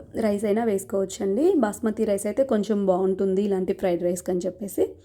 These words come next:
నేను బాస్మతి రైస్ అయితే తీసుకున్నానమాట. హాఫ్ కేజీ రైస్ తీసుకున్నాను నేను. చూశారు కదా, ఇలా రైస్లో ఏంటంటే మనం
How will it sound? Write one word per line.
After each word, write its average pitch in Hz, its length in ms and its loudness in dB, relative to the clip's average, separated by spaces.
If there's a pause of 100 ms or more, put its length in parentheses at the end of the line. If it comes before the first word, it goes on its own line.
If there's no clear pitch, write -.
(460)
నేను 262 180 4
బాస్మతి 202 480 -2
రైస్ 185 220 2
అయితే 190 180 -2
తీసుకున్నానమాట. 185 920 -4
హాఫ్ 208 340 -4
కేజీ 214 280 0
రైస్ 185 320 -4
తీసుకున్నాను 185 500 -2
నేను. 190 240 -2 (100)
చూశారు 190 320 -2
కదా, 208 240 2 (1500)
ఇలా 285 140 6
రైస్లో 240 380 0
ఏంటంటే 240 680 2
మనం 214 340 0